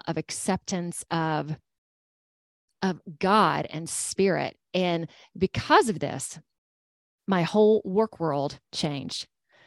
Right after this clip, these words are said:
The studio that was my baby, and I had, my kids at the time were fourteen and ten years old, two little girls. Because of all this, and I've had in, in the past, when I needed to make a change, have been spiritually hit on the head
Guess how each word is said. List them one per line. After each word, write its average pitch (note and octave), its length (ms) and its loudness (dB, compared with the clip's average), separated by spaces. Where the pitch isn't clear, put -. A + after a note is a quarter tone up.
The E3+ 80 0
studio B3 640 4
that E3+ 160 2
was G3 200 4
my E4+ 300 2
baby, C4+ 320 4
and G#3 80 4
I E4+ 60 4
had, C4+ 260 0
my G3+ 200 -2
kids G#3 280 0
at E3+ 80 0
the E3+ 80 -2
time D#3+ 500 -2
were D3+ 140 -6
fourteen F3+ 380 -2
and F3 80 -2
ten D#3+ 120 -4
years D3 180 -2
old, - 200 -2
two E3+ 360 2
little E3 160 0
girls. D3 360 -2
Because B3+ 400 4
of C4+ 100 4
all A#3 160 8
this, D#3 280 0
and G#3+ 180 2
I've B3 300 4
had A#3+ 500 4
in, G3 160 0
in F#3+ 280 0
the F3 80 0
past, E3+ 640 2
when F3 320 -4
I F#3+ 160 0
needed G#3+ 280 2
to A3+ 100 2
make G3 160 2
a - 20 0
change, D3+ 540 0
have F3 80 -2
been F3 140 0
spiritually G3+ 580 2
hit G#3 380 2
on G#3+ 160 2
the G3+ 80 2
head E3+ 440 2